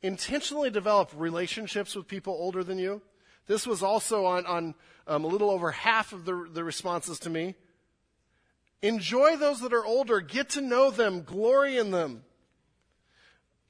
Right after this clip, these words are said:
One of the, one of the people talked about just how much she felt loved and appreciated,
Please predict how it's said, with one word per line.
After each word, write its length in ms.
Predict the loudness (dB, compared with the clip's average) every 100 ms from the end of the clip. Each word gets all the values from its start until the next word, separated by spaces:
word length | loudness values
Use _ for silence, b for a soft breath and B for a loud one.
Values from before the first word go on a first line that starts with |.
| _ -12
One 260 | -2 2
of 80 | 4
the, 160 | 2 2
one 140 | 0
of 80 | 0
the 60 | -4
people 260 | -6 -6
talked 280 | -4 -4 -4
about 200 | -4 -4
just 160 | -6 -8
how 160 | -6
much 220 | -4 -6
she 200 | -6 -8
felt 300 | -4 -2 -2
loved 460 | -2 2 4 2 -2 -20 B
and 120 | -6
appreciated, 840 | -6 -6 -6 -4 -4 -4 -6 -14